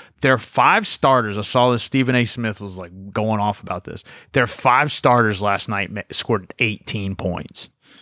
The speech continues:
And, uh, who was it? Someone off the bench. Oladipo outscored all the starters. Uh, dude, I don't know, man. They were on the road.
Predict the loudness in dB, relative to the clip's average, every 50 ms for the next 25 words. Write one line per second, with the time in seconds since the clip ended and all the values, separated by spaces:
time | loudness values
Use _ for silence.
0 | _ _ _ _ _ _ _ _ 0 2 4 4 2 2 0 -4 -8 _ 0 2
1 | 4 4 4 2 2 0 -2 -6 -8 -4 -2 0 2 2 2 0 0 -2 -6 -6
2 | -8 _ _ _ _ _ _ _ _ _ _ _ _ _ -12 -2 0 0 2 2
3 | 4 2 2 0 0 -4 -4 -2 -2 -2 -2 -2 -4 -6 -6 -6 -6 -8 -12 _
4 | _ _ _ _ _ _ _ _ _ _ _ _ _ _ _ _ _ _ _ _
5 | _ _ _ _ _ _ _ 4 6 6 8 6 6 4 2 2 0 -4 -6 -6
6 | -12 -18 _ _ _ _ 2 2 2 2 0 2 4 4 6 6 4 4 0 -4
7 | -4 -4 -4 -4 -6 -10 -14 -16 -16 -20 -20 _ _ _ _ -20 -20 -20 _ _
8 | _ _ _ _ _ _ _ 2 2 4 4 4 2 0 -2 -2 -2 0 0 0
9 | 0 -4 _ _ _ _ _ _ _ _ _ _ 0 2 2 2 2 2 2 0
10 | 2 2 2 2 0 0 -2 -4 0 2 2 4 4 4 4 4 4 4 6 6
11 | 6 4 4 4 4 2 2 4 2 4 4 4 4 4 2 2 0 -4 -6